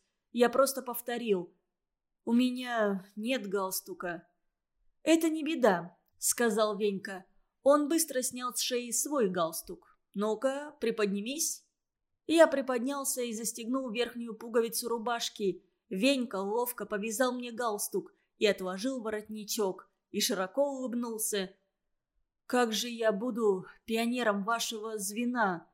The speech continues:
растерянно спросил я, поглаживая галстук. "Я ведь..." "Очень просто",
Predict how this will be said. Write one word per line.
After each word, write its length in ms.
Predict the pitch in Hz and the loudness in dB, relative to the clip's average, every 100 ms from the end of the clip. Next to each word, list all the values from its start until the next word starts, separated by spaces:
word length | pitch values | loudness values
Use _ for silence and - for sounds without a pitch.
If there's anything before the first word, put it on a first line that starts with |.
| _ _ _ | _ _ _
растерянно 760 | - 220 214 - 269 294 269 262 | 2 4 4 2 0 0 -2 -6
спросил 580 | - 240 240 - 247 247 | -4 -2 -2 -2 -6 -6
я, 400 | 220 196 180 - _ | -2 -2 -2 -10 _
поглаживая 680 | 214 214 226 208 202 208 220 | -4 -2 0 -2 -4 -6 -4
галстук. 600 | 214 185 180 - 170 - - _ _ _ _ | -4 -4 -4 -8 -10 -12 -20 _ _ _ _
"Я 540 | - 185 220 220 214 214 | -8 2 4 4 2 0
ведь..." 500 | 208 220 - - - _ _ _ _ _ - | -4 -6 -6 -10 -10 _ _ _ _ _ 6
"Очень 560 | 339 359 - 320 311 | 6 6 2 -2 -2
просто", 680 | 208 208 196 - - 190 | -2 0 0 -2 -2 -6